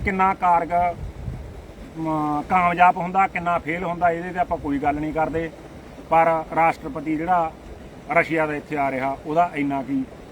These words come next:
ਮਕਸਦ ਸੀ। ਖੇਤ ਚਾਹ ਪੀਤੀ ਆ ਸਾਰੇ ਬੰਦਿਆਂ ਨੇ ਬਹਿ ਕੇ, ਖੇਤ ਬਹਿ ਕੇ ਗੱਲਾਂ ਕਰਨ ਦਾ ਤੇ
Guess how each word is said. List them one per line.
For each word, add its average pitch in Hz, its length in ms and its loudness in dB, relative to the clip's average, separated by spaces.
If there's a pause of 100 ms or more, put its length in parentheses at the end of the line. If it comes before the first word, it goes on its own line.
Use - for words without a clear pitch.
(120)
ਮਕਸਦ 139 320 -2
ਸੀ। 147 280 0 (380)
ਖੇਤ 165 320 2 (380)
ਚਾਹ 156 220 2
ਪੀਤੀ 180 320 -8
ਆ 175 100 -2
ਸਾਰੇ 165 220 -4
ਬੰਦਿਆਂ 170 260 -6
ਨੇ 160 80 -6
ਬਹਿ 156 200 -4
ਕੇ, 180 220 -10 (340)
ਖੇਤ 160 260 2
ਬਹਿ 165 160 2
ਕੇ 202 120 -2
ਗੱਲਾਂ 156 340 0
ਕਰਨ 160 280 -2
ਦਾ 175 240 2 (840)
ਤੇ 202 140 0